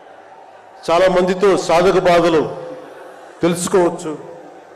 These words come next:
కష్ట సుఖాలు పంచుకోవచ్చు. అలాంటి అవకాశం నాకు లేనందుకు ఈరోజు నాకు చాలా బాధగా ఉంది.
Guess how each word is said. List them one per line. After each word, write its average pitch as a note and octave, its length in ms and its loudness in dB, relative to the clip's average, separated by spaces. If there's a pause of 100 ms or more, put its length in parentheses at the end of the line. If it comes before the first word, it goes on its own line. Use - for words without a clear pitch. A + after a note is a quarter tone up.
(600)
కష్ట E3+ 220 -2
సుఖాలు F#3+ 420 2
పంచుకోవచ్చు. D#3+ 1000 -2 (1700)
అలాంటి F#3 420 2
అవకాశం G3+ 680 2 (1040)
నాకు D3+ 200 -2
లేనందుకు F3+ 840 0 (1200)
ఈరోజు D#3+ 280 2
నాకు D3+ 240 -2
చాలా C3+ 140 0
బాధగా A#2 380 -4
ఉంది. E2 80 -18